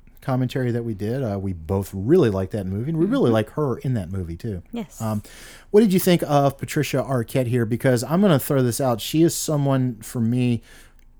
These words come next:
Speaker 1: who is hit and miss.
Speaker 2: Mm-hmm.
Speaker 1: Um, it depends on the material and which Patricia Arquette shows up.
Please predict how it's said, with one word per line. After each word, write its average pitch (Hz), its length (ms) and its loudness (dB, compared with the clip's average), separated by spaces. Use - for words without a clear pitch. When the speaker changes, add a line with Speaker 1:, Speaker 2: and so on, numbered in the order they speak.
Speaker 1:
who 131 200 2
is 120 280 2
hit 147 200 -2
and 107 260 2
miss. 107 480 -2
Speaker 2:
Mm-hmm. 185 360 -6
Speaker 1:
Um, 110 400 0
it 123 200 -6
depends 127 420 -2
on 117 220 -4
the 120 80 -2
material 127 600 -2
and 110 220 -4
which 113 220 -4
Patricia 117 380 -6
Arquette 110 440 -6
shows 98 300 -6
up. - 240 -12